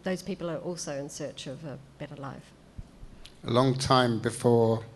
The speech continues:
Speaker 2: I talked first to John about the script, um, I talked to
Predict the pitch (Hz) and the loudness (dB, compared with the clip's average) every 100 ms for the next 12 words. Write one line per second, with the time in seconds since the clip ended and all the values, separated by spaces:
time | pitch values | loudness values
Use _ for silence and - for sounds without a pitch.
0 | - - - 117 113 - 131 117 - - | -20 -16 0 2 4 6 6 4 0 -10
1 | - 131 117 - - 110 - 139 123 113 | 2 6 6 2 -4 -2 6 6 6 4
2 | 113 104 - - - 117 101 - - - | 2 2 0 -6 0 2 2 0 -10 -10
3 | - - - 113 107 110 104 - - - | -16 -10 0 2 2 0 -8 -16 -20 -16
4 | - 113 107 - 117 110 - - - 123 | -2 0 2 4 4 4 -8 -10 -4 0
5 | 117 | 0